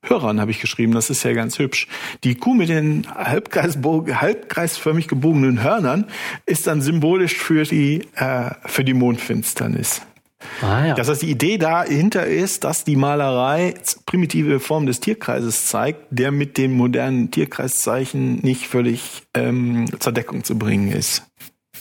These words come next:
Speaker 1: Ich halte das für bis jetzt am die dünnste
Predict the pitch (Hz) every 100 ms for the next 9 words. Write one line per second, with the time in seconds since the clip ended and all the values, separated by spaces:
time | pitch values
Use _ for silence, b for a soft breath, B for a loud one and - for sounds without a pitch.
0 | _ - B B B B B B B B
1 | B B B B 254 - 147 - 151 160
2 | 151 143 131 - 127 123 123 131 - 113
3 | 110 107 101 135 180 220 - 208 214